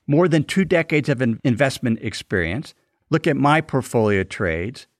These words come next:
but my research is backed by top-tier institutional research partners such as Ned Davis Research,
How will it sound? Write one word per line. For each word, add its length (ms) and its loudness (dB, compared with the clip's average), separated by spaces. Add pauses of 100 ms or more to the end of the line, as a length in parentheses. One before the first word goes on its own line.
(200)
but 140 2
my 220 4
research 580 0
is 280 -4
backed 540 -2
by 500 4 (220)
top-tier 880 2 (140)
institutional 840 0
research 520 0
partners 560 -2
such 400 -2
as 240 -2 (120)
Ned 380 2
Davis 440 2
Research, 640 -4